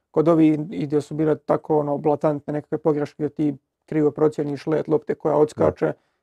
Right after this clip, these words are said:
Speaker 1: i, ono, potpuno proletiš. Da, ne znam, takve stvari mu se ne bi smjele događati, jer, dobro, sad ne znam koliko je Miho, ja sam ga dosta zagovarao da u-, uleti u ekipu umjesto Krešića, umjesto Pavlovića, nije bitno,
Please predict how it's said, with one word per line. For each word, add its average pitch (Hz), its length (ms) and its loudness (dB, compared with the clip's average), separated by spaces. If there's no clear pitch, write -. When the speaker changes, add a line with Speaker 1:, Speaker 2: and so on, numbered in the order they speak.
Speaker 1:
i, 156 100 -4
ono, 139 160 -4
potpuno 151 440 -4
proletiš. 160 760 0
Da, 147 600 0
ne 165 320 -4
znam, 143 300 -8
takve 190 260 2
stvari 196 300 2
mu 185 80 -2
se 180 160 -4
ne 185 100 0
bi 165 80 -2
smjele 175 280 -6
događati, 175 500 -8
jer, 160 240 0
dobro, 165 240 -2
sad 160 160 -6
ne 160 60 -4
znam 151 140 -4
koliko 160 200 -2
je 151 60 0
Miho, 160 220 -4
ja 160 160 2
sam 156 100 -14
ga 156 60 -6
dosta 151 240 -4
zagovarao 151 500 2
da 143 440 0
u-, 190 280 -2
uleti 175 360 4
u 156 60 6
ekipu 170 400 0
umjesto 156 520 2
Krešića, 156 500 -2
umjesto 151 260 -4
Pavlovića, 147 440 -2
nije 151 180 -4
bitno, 175 380 -2